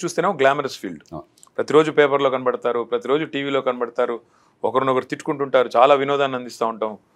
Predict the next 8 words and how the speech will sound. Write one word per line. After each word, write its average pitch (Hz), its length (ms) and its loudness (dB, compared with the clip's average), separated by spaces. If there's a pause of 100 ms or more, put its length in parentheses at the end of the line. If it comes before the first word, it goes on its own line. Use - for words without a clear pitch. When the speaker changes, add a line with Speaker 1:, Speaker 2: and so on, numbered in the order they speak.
(300)
Speaker 1:
ఆ, 110 440 -6
తిట్టుకుని 123 400 -12
అందరు 117 240 -4
ఇతర 117 220 -4
ప్రేక్షకులకు 117 600 -8
కూడా, 120 260 -2
ప్రజలకు 117 380 -6
కూడా 120 300 -2